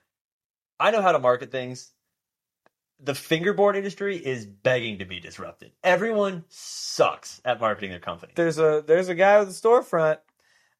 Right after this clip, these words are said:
Speaker 2: I would say, "I give you a hundred bucks, but you denied me at a party a couple days ago. Give me
Speaker 1: Well,
Speaker 2: a hundred bucks."
Speaker 1: also, it probably will never happen because that, like, involves me putting in real work, and, you know, I probably
Speaker 2: Uh,
Speaker 1: put in real work.
Speaker 2: but I thought it wasn't that hard.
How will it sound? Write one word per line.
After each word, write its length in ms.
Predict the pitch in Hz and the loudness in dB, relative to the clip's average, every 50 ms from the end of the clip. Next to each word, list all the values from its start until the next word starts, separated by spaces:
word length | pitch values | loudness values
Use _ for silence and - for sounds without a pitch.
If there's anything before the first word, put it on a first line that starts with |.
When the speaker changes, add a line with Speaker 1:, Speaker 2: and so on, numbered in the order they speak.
| _ - | _ 0
Speaker 2:
I 200 | 175 180 196 226 | 4 6 6 8
would 420 | 240 240 247 247 247 202 190 175 - | 6 6 2 -2 -4 -6 -12 -14 -14
say, 1160 | - - - 202 196 190 190 190 190 190 185 185 185 185 185 180 180 180 180 180 175 175 - | -10 -2 2 6 8 8 10 8 8 6 4 4 2 2 0 0 0 0 2 2 2 2 2
"I 180 | 95 156 156 160 | 4 2 2 2
give 160 | 160 170 165 | 2 -2 0
you 60 | 160 | 2
a 40 | 160 | 2
hundred 160 | 156 151 147 | 2 0 2
bucks, 260 | 139 151 156 160 160 | 4 4 4 4 2
but 80 | - 147 | -4 -8
you 100 | 143 139 | -8 -8
denied 400 | 135 131 131 131 135 139 139 139 | -8 -4 -2 0 0 0 0 -2
me 80 | 135 | -6
at 80 | 131 123 | -6 -6
a 40 | 127 | -4
party 260 | - 135 131 135 135 | -2 0 0 0 -2
a 20 | |
couple 240 | 131 139 131 123 127 | -2 -4 -6 -6 -6
days 260 | 123 139 143 147 139 | -6 -6 -6 -6 -6
ago. 220 | 143 139 147 143 143 | -6 -6 -6 -6 -6
Give 160 | 139 143 127 | -8 -14 -10
me 80 | 135 135 | -2 2
Speaker 1:
Well, 200 | 160 165 165 165 | 6 6 6 4
Speaker 2:
a 20 | |
hundred 60 | 165 - | 2 0
bucks." 120 | 151 156 | 2 4
Speaker 1:
also, 300 | 190 233 220 - 220 196 | 4 4 4 2 -2 -2
it 60 | 160 | 2
probably 220 | 147 160 151 147 135 | 4 4 4 4 2
will 60 | 127 | 0
never 240 | 127 127 127 123 117 | 0 -2 -2 -2 -2
happen 320 | 117 113 113 110 131 123 | -2 -2 -2 -2 -4 -6
because 260 | 113 110 95 110 101 101 | -10 -8 -10 -10 -6 -2
that, 240 | 107 104 104 - | -2 -2 -2 -2
like, 120 | 104 104 101 | -4 -6 -6
involves 320 | 101 95 98 101 98 92 | -6 -4 -2 -2 -2 -2
me 60 | 98 | -4
putting 300 | 87 - - 95 98 98 | -12 -8 -8 -8 -8 -10
in 100 | 95 95 | -14 -12
real 180 | 95 95 95 95 | -8 -8 -8 -6
work, 280 | 95 95 95 101 101 - | -6 -6 -8 -8 -8 -10
and, 220 | 92 90 98 - _ - - _ _ _ _ _ _ _ _ _ _ _ _ _ _ - | -14 -14 -14 -20 _ -20 -20 _ _ _ _ _ _ _ _ _ _ _ _ _ _ -16
you 100 | - 85 | -16 -14
know, 160 | - 50 - - | -12 -14 -14 -16
I 40 | _ - | _ -8
probably 200 | - 73 - - | -6 -6 -6 -6
Speaker 2:
Uh, 40 | - | -10
Speaker 1:
put 160 | - - - | -12 -18 -18
in 60 | - | -18
real 140 | - - 58 | -20 -20 -18
work. 140 | - - 165 | -12 -4 2
Speaker 2:
but 100 | 196 202 | 4 6
I 100 | 208 208 | 6 6
thought 180 | 208 220 196 | 6 2 2
it 80 | 180 175 | 2 0
wasn't 240 | 180 180 160 156 143 | -2 -4 -6 -4 0
that 180 | 147 147 143 | 2 2 2
hard. 380 | 143 156 160 139 113 113 127 | 2 2 2 2 0 -4 -8